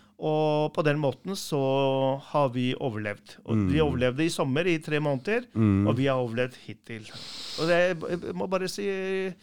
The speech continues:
Speaker 1: fantastisk at, eh, at, eh, de har støttet oss.
Speaker 2: Mm.
Speaker 1: Og hadde de ikke de støttet uten dems hjelp, så
Speaker 2: Mm.
Speaker 1: hadde vi satt kroken på døra for lenge siden.
Speaker 2: Mm. Jeg håper alle som hører på nå kanskje kan melde seg inn som støttemedlem og hjelpe Shahid med å, med å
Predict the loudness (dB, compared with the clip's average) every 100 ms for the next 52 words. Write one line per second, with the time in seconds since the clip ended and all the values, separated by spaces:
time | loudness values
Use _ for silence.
0 | -20 -20 _ _ -4 -4 -2 -4 -4 -6
1 | -2 0 -2 _ 2 4 4 2 0 -4
2 | -10 _ _ _ _ _ _ _ _ _
3 | _ -4 0 2 2 0 0 0 2 2
4 | 2 0 -4 -6 -6 -16 -14 -16 -18 2
5 | 6 8 8 4 4 0 0 0 0 0
6 | -2 -2 -4 -4 -4 0 0 0 0 2
7 | 2 -2 -18 -6 4 6 6 2 0 0
8 | 0 -2 -6 -10 -6 -8 -6 -8 -6 -6
9 | -6 -8 -10 -12 -14 -18 _ 6 8 8
10 | 4 -2 -18 -16 -18 -20 2 8 8 8
11 | 6 6 6 10 10 10 8 6 8 10
12 | 10 8 6 6 6 8 6 4 2 2
13 | 2 0 -2 -2 -2 2 4 4 4 6
14 | 6 6 0 -4 -2 2 6 6 8 6
15 | 8 6 4 4 4 4 4 4 2 2
16 | 4 4 4 4 2 0 0 0 -2 -6
17 | -10 -10